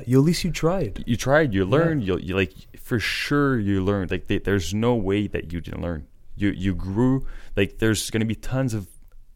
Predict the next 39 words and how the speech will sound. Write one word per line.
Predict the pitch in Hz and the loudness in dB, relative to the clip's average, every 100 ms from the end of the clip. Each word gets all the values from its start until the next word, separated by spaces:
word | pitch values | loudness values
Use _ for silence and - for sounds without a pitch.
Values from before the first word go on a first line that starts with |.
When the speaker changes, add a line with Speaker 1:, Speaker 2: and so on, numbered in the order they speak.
| - | -4
Speaker 2:
positive | - 113 113 98 | 2 4 4 0
aspects | 98 131 - - | -2 -4 -4 -6
to | - | -6
it. | 80 | -6
Sure, | - 151 147 | -4 -2 -2
it's | - | 0
gonna | 87 | -4
hurt, | 87 135 120 - - - - - | -2 -2 -4 -8 -20 -20 -20 -10
but | - - | -6 0
you're, | 107 - | 0 0
you're, | 95 107 | -4 -2
like, | 104 | 0
the | - | 2
next | 107 147 - | 2 2 2
time | 123 | 0
around, | 101 113 127 92 | 0 0 0 0
the | |
next | 92 107 | -2 -2
time | 120 | 0
you | 110 | 2
go | 101 | 2
to | |
the | 90 | 2
bat, | 80 131 135 | 0 -2 -2
you're | 92 | -4
gonna | 101 | -2
be | 98 | -2
so | - 127 | -2 0
much | 120 - - | 0 -2 0
better. | 135 107 | 0 2
You're | 92 98 | 0 -2
probably | - 139 160 | -2 -2 -4
gonna | 107 90 | -4 -6
succeed. | 95 - - 104 - - | -8 -8 -8 -8 -10 -8
And | 104 | -6
if | 107 | -4
you | 127 | -2
look | 165 | -2
at | 131 - | -2 -4